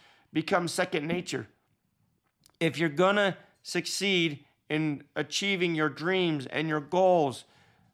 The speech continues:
you have to want it more than you want oxygen. Practice those things. And then one thing that I like to do is have an ab-, accountability partner. You know, it's just that extra little hand. But your accountability partner,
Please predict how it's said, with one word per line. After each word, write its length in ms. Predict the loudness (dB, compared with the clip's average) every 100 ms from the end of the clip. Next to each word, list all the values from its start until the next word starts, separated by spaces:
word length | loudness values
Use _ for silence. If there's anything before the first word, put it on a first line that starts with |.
| _
you 200 | -2 0
have 500 | 0 0 0 0 0
to 100 | -2
want 320 | 0 2 4 2
it 40 |
more 220 | 2 0
than 140 | 0 -2
you 100 | -2
want 200 | 0 0
oxygen. 520 | -2 -6 -12 -12 -12 -14
Practice 540 | -2 0 0 -4 -8 -6
those 260 | -10 -10
things. 400 | -12 -12 -12 -18 _ _ _ _ _ -4
And 160 | 0
then 340 | 2 2 0 -6 _ _ _ _
one 240 | 0 0 0
thing 240 | -2 -2
that 320 | 0 -2 -4 _ _ _ _ _
I 180 | 2 2
like 280 | 4 0 -2
to 80 | -4
do 380 | -2 -2 -4 -10 -12
is 120 | -4
have 220 | 0 0
an 120 | -2
ab-, 160 | -6 -8 _ _
accountability 760 | -8 -4 -4 -4 -2 -2 -2 -2
partner. 540 | -2 -2 -2 -10 -10 _ _ _ _ _ _
You 100 | -4
know, 280 | 0 0 0
it's 180 | -4
just 200 | -6 -2
that 180 | 0 2
extra 380 | 0 -2 -6 -4
little 340 | -2 -4 -6
hand. 520 | -8 -4 -2 -2 -6 -10 _ _ _ _
But 200 | -4 -4
your 120 | -4
accountability 680 | -4 0 0 0 -2 -2 -2
partner, 580 | -2 0 0 0 -6 -6